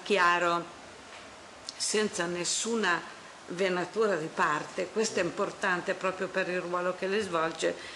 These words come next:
ci ha dato. Allora, due considerazioni, c'è una considerazione e una domanda breve,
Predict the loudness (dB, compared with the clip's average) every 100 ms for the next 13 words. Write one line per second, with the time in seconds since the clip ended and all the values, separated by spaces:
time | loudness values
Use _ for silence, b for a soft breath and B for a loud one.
0 | B B B 4 4 4 0 0 -2 -2
1 | -4 B B B B B 2 4 6 6
2 | 6 4 4 4 4 0 0 2 2 2
3 | 0 0 2 4 2 0 -2 -2 -2 0
4 | 2 0 0 -2 0 2 2 0 0 0
5 | 0 0 -2 -2 -2 0 0 -2 -2 -2
6 | 0 0 0 2 2 0 B